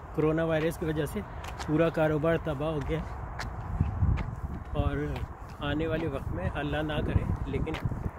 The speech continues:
लग रहा है मुझे कि आने वाले वक्त में बहुत ही माशी प्रॉब्लम होगी, कहत, कहत जैसी हालत हो सकती है।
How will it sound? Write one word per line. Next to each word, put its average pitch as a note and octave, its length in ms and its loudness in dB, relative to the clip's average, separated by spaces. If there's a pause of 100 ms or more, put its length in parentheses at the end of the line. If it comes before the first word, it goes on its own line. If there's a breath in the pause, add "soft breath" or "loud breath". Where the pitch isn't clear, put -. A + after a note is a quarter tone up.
(500)
लग E3 180 4
रहा D#3 120 4
है D3 100 4
मुझे D3+ 300 2
कि F3+ 200 0
आने D#3+ 220 0
वाले D#3 200 0
वक्त C#3 260 -2
में F#3 140 -2
बहुत C#3 340 -2
ही F3 160 2 (1300)
माशी D3 400 4
प्रॉब्लम D3+ 400 0
होगी, C3+ 280 -2 (520)
कहत, E3 260 8 (600)
कहत D#3+ 260 2
जैसी E3 260 0
हालत D#3 300 -2
हो C3 100 -6
सकती C3+ 300 -8
है। F3+ 120 -6